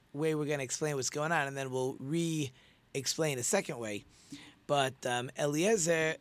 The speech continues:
is looking at this family, and he's gonna use all kinds of psychology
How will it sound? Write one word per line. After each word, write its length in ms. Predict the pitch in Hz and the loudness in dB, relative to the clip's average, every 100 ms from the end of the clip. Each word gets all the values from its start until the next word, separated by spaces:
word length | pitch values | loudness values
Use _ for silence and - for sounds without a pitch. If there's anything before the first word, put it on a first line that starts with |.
| _ | _
is 220 | 151 135 | -6 0
looking 300 | 165 202 147 147 | 2 2 -2 -6
at 80 | |
this 200 | 135 127 | -4 -4
family, 480 | - 120 101 90 92 - _ _ _ _ _ _ _ | -4 -6 -8 -10 -12 -14 _ _ _ _ _ _ _
and 400 | 131 120 117 110 | -4 -2 -2 -6
he's 380 | 127 151 202 151 | -6 -2 -2 0
gonna 180 | 175 160 | 0 0
use 420 | 165 180 170 143 | 0 0 0 0
all 300 | - 196 208 | 2 4 4
kinds 340 | - 165 170 | 0 -4 -2
of 80 | 151 | 0
psychology 960 | - 123 - 165 165 139 104 101 101 | 0 -2 -4 -2 0 0 -4 -8 -8